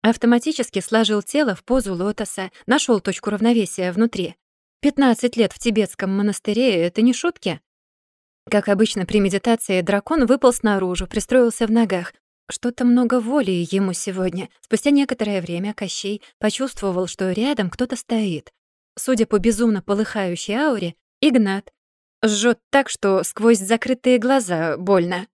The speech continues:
«Пошел к черту». Не открывая глаз, вежливо попросил бессмертный.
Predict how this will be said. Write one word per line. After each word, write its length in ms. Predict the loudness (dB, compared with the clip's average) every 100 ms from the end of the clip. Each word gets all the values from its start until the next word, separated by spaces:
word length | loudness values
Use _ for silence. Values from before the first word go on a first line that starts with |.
| _ _ _ _ _ _ _
«Пошел 340 | -4 2 2
к 80 | 0
черту». 440 | -2 -4 -2 -6 -8 _ _ _ _ _ 0
Не 220 | 4 4
открывая 480 | 2 -2 -4 -2 -2
глаз, 320 | -4 -6 -8 -16 _
вежливо 460 | 2 2 2 -4 -6
попросил 420 | -4 -4 -4 -4
бессмертный. 680 | -4 -6 -4 -4 -4 -6